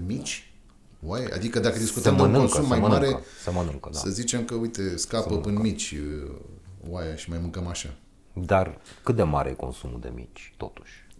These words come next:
Speaker 1: Mie mi-e greu să spun, sincer să fiu.
Speaker 2: Eu nu mănânc
Speaker 1: Da.
Speaker 2: mici.
Speaker 1: N-, nici eu, dar e posibil.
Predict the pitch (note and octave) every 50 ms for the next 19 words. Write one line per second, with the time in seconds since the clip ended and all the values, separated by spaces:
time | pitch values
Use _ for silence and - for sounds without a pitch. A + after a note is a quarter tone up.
0 | - - F#2+ F#2+ G2+ G#2+ G#2 G2 F2+ E2+ D2+ F#2+ F#2+ - - - E2+ D#2 - -
1 | - - D#2+ D#2+ D2 C#2 C2+ - - F#2 E2+ - F#2+ F2+ - - F2+ - G2 G2+
2 | F#2+ G2+ F#2+ G#2+ A2+ G#2 G2+ G2 F#2 D#2 C#2+ C2+ C#2 C2 - - - - A#2 B2
3 | C#3 C#3 D3 D#3 D3+ - F3 E3+ D3 - A#2+ A#2 A#2 A#2+ A#2+ - A#2 - - D3+
4 | - - F#2 A#2+ A#2